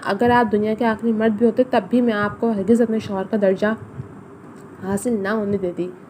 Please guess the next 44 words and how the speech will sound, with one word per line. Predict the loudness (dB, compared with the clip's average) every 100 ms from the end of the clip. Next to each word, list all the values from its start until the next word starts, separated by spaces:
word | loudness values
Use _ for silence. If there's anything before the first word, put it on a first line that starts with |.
| -20 -20 -20 -16 -8
अबीला | 0 2 2
ने | 0
कहा | -2 -4 -4
तो | -4 -4
आद | -2 -2
के | -4
अना | -4 -4
पर | -4 -4
गहरा | -4 -4 -4 -2
वार | -2 0
हो | 0
और | 0
इस | -2
पर | 0
वो | 0
बिलबिला | 2 2 2 0 0
कर | -2 -6
रह | -6
गया। | -6 -6 -8 -16 -20 -20 -20 -8 0
"तुम | 4 6
भी | 4
दुनिया | 4 4 4
की | 4 0 -2
आखिरी | -2 2 2
औरत | 4 4 2 0
होती | -2 2 2 0 -18 -10 0
तो | 0 0 -10 2
भी | 6
मैं | 8 6 2
तुम्हें | -2 -4
कभी | -2 2
अपनी | 2 2 0
बीवी | 2 0
का | 0
दर्जा | 2 2 2
ना | 0 0
देता। | -2 -2 -8 -12 -10 -6
जैसे | -2 -2
मैं | -2
किसी | -4 -2
और | -2
को | -2 -2
चाहता | -2 -2 -2
हूँ, | -2